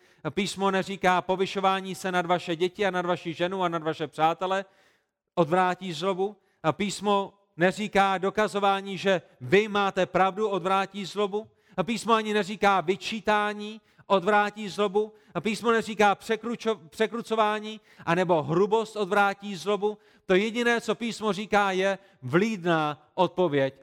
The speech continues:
odvrátí zlobu“. A pokud máte být lidmi a bratřími a muži a manželi a rodiči a otci, kteří působí pokoj, potom je to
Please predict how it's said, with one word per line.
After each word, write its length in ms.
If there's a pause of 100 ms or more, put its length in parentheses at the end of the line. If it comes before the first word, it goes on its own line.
odvrátí 600
zlobu“. 340 (960)
A 40
pokud 260
máte 280
být 160
lidmi 500 (240)
a 60
bratřími 640
a 60
muži 480 (200)
a 60
manželi 600
a 120
rodiči 540
a 120
otci, 520 (220)
kteří 300
působí 500
pokoj, 720 (800)
potom 200
je 80
to 320